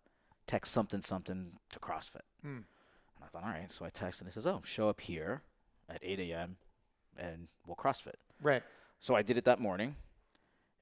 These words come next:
Speaker 1: and then I never, I went back every single day of that seven-day va-, vacation.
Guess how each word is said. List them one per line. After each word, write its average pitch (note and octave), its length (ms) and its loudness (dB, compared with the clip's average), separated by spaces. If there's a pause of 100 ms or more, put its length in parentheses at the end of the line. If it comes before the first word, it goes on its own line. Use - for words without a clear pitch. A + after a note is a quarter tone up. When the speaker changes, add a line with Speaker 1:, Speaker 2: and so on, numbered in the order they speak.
Speaker 1:
and F#2+ 140 -2
then G2+ 80 -2
I F#2 80 0
never, F#2 360 0 (220)
I G#2 80 -4
went G2 200 0
back F#2 240 0
every G2+ 180 0
single F#2+ 240 -2
day F2 140 0
of E2+ 60 0
that E2 120 -2
seven-day F2 380 -2
va-, D#2+ 160 -10 (180)
vacation. E2+ 580 -4